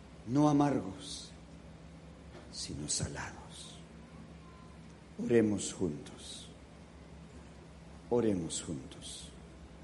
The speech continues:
Padre Celestial, siempre llena nuestras vidas con la proporción de sal que tú has planificado para nosotros.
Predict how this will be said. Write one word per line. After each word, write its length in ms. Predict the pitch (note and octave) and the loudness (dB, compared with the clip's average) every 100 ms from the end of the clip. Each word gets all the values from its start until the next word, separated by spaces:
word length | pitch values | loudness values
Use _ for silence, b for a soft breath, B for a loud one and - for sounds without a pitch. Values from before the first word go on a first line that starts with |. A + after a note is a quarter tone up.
| - - - - - - - - - | -16 -14 -14 -14 -16 -14 -14 -14 0
Padre 360 | A#2+ A#2+ A#2+ A2+ | 8 10 10 8
Celestial, 640 | A#2 A2 A2 - G#2 F#2 D#2+ - - - - - - - - - - - - - - - - - - | 6 4 4 2 0 0 -4 -10 -14 -16 -16 -16 -16 -16 -16 -16 -16 -16 -16 -16 -16 -16 -16 -14 -6
siempre 800 | - - B2+ C#3 A#2+ A#2 B2 A#2+ | -2 2 10 10 10 8 6 10
llena 280 | B2 A#2+ | 10 10
nuestras 420 | A#2+ A#2 B2 A2 - | 8 8 6 4 8
vidas 640 | A#2 - - - - - - - - - - - - - - - | 8 8 6 2 0 -4 -10 -14 -16 -16 -16 -16 -16 -16 -14 6
con 200 | A#2 G#2+ | 8 10
la 120 | G#2 | 8
proporción 920 | - G#2+ G#2+ G#2+ G2 - C3 B2 A#2 | 6 4 6 4 4 4 10 10 10
de 100 | A2 | 10
sal 480 | G#2+ - A#2 F#2+ E2+ | 12 12 10 8 6
que 120 | G2+ | 4
tú 140 | - G#2+ | 6 6
has 140 | - | 6
planificado 800 | - G2+ F#2 - F#2 G#2 E2+ E2 | 6 6 6 4 6 6 6 6
para 200 | E2+ D2+ | 4 4
nosotros. 800 | D#2 D#2+ C2+ - - - - | 4 0 -4 -6 -10 -10 -10